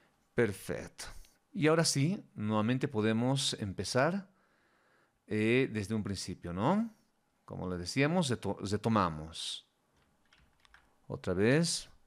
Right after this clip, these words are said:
Colocamos sudo apt-get update. ¿Está bien? Vamos a actualizar los repos-, el repositorio. Está bien, está verificando. Y luego nos vamos a hacer la instalación.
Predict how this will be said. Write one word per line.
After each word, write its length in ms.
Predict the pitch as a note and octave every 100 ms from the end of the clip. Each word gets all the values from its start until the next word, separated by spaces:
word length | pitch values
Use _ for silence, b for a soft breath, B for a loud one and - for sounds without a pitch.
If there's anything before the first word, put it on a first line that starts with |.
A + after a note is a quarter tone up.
| _ b b b b b b
Colocamos 400 | B2 B2 A#2 A2+
sudo 500 | - D3 D#3 F#3 F3+
apt-get 540 | - A2+ F#2+ C3 D#3+ - -
update. 400 | A#2 G2+ D#2+ -
¿Está 200 | - -
bien? 300 | G#2 G3 A#3 - - - -
Vamos 300 | F2+ E2+ -
a 40 | F2
actualizar 600 | F#2 G2 - D#3+ F#3+ G#3 - b b b b b b b b b b
los 560 | G2 F#2 F2+ - F2+ F#2
repos-, 340 | - F#2+ -
el 180 | G#2 F2+
repositorio. 840 | F#2 F#2+ G#2 G2 D#3 F3+ G#3+ B3 - _ _ _ _ _ _ _ _ _ _ _ _ _ _ _ _ _ _ _ - b b b b -
Está 240 | - F2+
bien, 340 | F#2+ B2+ F3 D#3
está 140 | -
verificando. 800 | D#2 E2+ - - B2+ D#3 F3+ G#3 - - b b b b b b b b b
Y 240 | - G#3+ F3+
luego 600 | D3+ D3+ C#3 E3+ G3 A#3
nos 240 | E3+ C3+ A2
vamos 380 | B2 C3 C3
a 40 | A#2
hacer 260 | - B2+
la 100 | A#2+
instalación. 760 | A2 G2 - A#2 B2 G#3+ D3+